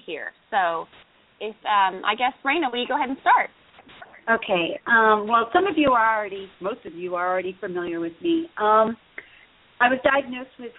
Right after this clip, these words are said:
Speaker 2: Hashimoto's and hypothyroid back in August of two thousand and twelve.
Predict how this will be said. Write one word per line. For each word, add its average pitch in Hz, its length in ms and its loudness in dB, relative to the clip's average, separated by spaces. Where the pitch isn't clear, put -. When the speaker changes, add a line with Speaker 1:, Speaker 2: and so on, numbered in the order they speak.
Speaker 2:
Hashimoto's 226 720 -8
and 196 380 -2
hypothyroid 208 760 -2
back 190 360 2
in 190 260 -6
August 208 460 -2
of 196 140 2
two 208 120 -6
thousand 190 340 0
and 170 200 -4
twelve. 208 500 4